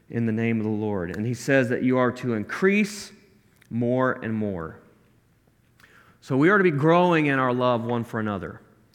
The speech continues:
We are to excel in it. We are to be excellent.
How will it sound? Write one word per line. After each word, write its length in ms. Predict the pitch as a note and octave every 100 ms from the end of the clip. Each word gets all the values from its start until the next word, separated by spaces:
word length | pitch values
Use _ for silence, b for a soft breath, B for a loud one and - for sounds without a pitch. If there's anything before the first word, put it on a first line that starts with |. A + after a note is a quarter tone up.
| b b b b
We 140 | A#2+ B2+
are 220 | C3 B2+
to 240 | B2 C3
excel 640 | A2+ - - - C#3 C3 A2+
in 100 | G2
it. 140 | F2+ -
We 140 | A#2
are 140 | A#2+ A#2
to 60 |
be 160 | A#2 A2+ -
excellent. 560 | C3 B2 - G#2 F2